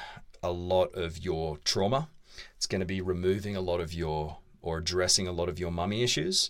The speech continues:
It's gonna be addressing a lot of your ideas about women in the opposite sex.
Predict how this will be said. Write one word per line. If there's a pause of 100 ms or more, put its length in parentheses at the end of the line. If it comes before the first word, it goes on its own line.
It's
gonna
be
addressing
a
lot
of
your
ideas
about
women
in
the
opposite
sex.